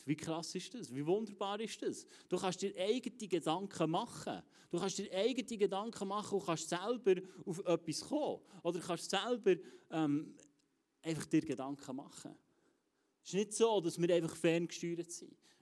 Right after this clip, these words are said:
Wir sind in Gottes Ebenbild geschaffen. Du hast einfach auch eigene Gedanken.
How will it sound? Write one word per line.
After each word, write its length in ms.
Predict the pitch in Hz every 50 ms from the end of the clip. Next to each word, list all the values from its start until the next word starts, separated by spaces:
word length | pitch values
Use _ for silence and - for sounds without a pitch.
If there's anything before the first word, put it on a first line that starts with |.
| _
Wir 120 | - 170 190
sind 220 | 185 - - - - - - _ _ _ _ _ _ _ _ _ _ _ _ _ _ _ _ _ _ _ _ _ _ _ -
in 120 | 156 -
Gottes 400 | - 160 160 170 160 151 - -
Ebenbild 560 | - 139 160 180 185 175 165 175 170 165 165
geschaffen. 500 | - - - 175 - - - - - - - - _ _ _ _ _
Du 100 | - 190
hast 180 | 185 - - -
einfach 280 | 151 156 147 135 127 147
auch 160 | 143 139 -
eigene 440 | 139 143 180 190 - 175 - 180 160
Gedanken. 560 | 180 180 175 - - - - - - -